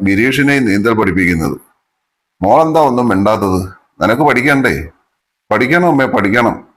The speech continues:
പഠിക്കാൻ എനിക്കും താല്പര്യമുണ്ട്." "ആ, എന്നാലൊരു കാര്യം ചെയ്. നിങ്ങൾ ആ രാജനോട് പറ, അവന് സമയം കിട്ടുമ്പോൾ ഇവളെ വന്നൊന്ന് നീന്തൽ പഠിപ്പിക്കാൻ." "ഞാൻ പറയാവടി."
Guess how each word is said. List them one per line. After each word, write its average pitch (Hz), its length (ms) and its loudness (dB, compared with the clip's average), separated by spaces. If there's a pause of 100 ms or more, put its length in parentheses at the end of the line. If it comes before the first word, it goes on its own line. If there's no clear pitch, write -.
(240)
പഠിക്കാൻ 127 380 0
എനിക്കും 127 320 0
താല്പര്യമുണ്ട്." 117 640 0 (640)
"ആ, 104 240 2 (460)
എന്നാലൊരു 151 360 2
കാര്യം 151 360 2
ചെയ്. 98 220 0 (420)
നിങ്ങൾ 123 280 2
ആ 151 40 2
രാജനോട് 143 460 2
പറ, 123 140 0 (340)
അവന് 113 260 2
സമയം 120 360 0
കിട്ടുമ്പോൾ 120 600 0
ഇവളെ 107 280 2
വന്നൊന്ന് 113 420 0
നീന്തൽ 95 300 0
പഠിപ്പിക്കാൻ." 87 540 -2 (800)
"ഞാൻ 135 200 2
പറയാവടി." 120 560 0